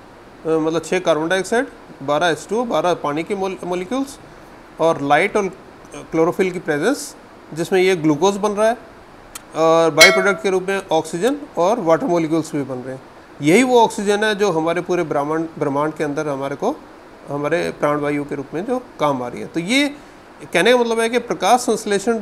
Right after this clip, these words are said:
में मुख्य रूप से कौन सी चीज़ें हैं जो प्रकाश संश्लेषण को प्रभावित करने वाली हैं? कार्ब-, वातावरण में carbon dioxide, पानी की उपस्थिति, प्रकाश और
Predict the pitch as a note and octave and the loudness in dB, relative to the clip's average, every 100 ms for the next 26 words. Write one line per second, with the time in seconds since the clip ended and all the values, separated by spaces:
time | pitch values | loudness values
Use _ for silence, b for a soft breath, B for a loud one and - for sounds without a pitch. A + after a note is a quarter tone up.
0 | A3 F#3 F#3+ G#3 G3+ - - F#3+ A#3 C#4+ | -4 0 0 0 -4 -14 -10 -4 0 2
1 | B3+ G#3+ - A3+ G#3 G#3 A#3 A3 F#3 G#3 | 2 0 0 0 0 0 -2 -4 -6 -4
2 | F#3+ G#3+ G#3 G#3 G#3 F#3+ F3 F#3 F#3 F#3+ | 2 2 2 2 0 -2 -2 0 -2 -4
3 | G3+ F#3 G#3 - D3+ E3+ F3+ F#3+ F#3+ F#3+ | -6 -4 -4 -4 -2 -2 -2 -4 -2 -2
4 | G3 B3+ - - - - - - - D#3 | -2 -4 -10 -20 -20 -20 -20 -20 -6 0
5 | D3 D#3+ D3 D3+ E3 F3 F3 F3 D3+ D3 | 0 -2 -2 0 0 0 -2 -2 -2 -2
6 | F3 G3 G3 A#3 A#3+ - - - - - | -2 -2 -2 -2 -4 -10 -20 -20 -20 -20
7 | - - - - C#3+ C#3+ A3 A#3+ - - | -20 -20 -10 -2 0 2 0 -2 -6 -18
8 | - G#3 G3 G#3 A#3 A3+ B3 C4 - - | -8 -4 -2 -2 -2 -2 -4 -6 -14 -20
9 | - - - D#3+ D#3+ F3+ B3 - - - | -20 -16 -6 -2 4 6 4 -2 -18 -4
10 | E3+ G3 | 0 0